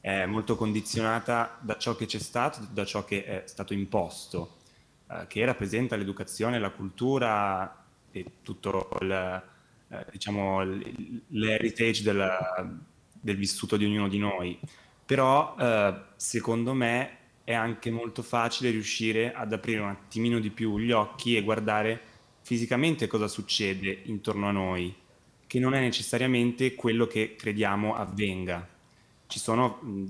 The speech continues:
dif-, diverse cose che coesistono, eh, sia nel, nell'amore che nella, nella quotidianità di ognuno di noi, e a volte sono anche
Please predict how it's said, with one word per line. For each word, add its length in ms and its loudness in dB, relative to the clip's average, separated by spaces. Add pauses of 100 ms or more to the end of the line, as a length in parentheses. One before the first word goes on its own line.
(100)
dif-, 260 -12
diverse 400 -4
cose 260 0
che 160 -6
coesistono, 920 -2 (280)
eh, 260 -2
sia 240 0
nel, 240 2
nell'amore 600 2
che 260 0
nella, 640 -2
nella 160 0
quotidianità 580 2
di 100 2
ognuno 240 4
di 100 0
noi, 500 2 (460)
e 120 2
a 60 6
volte 280 4
sono 280 4
anche 840 2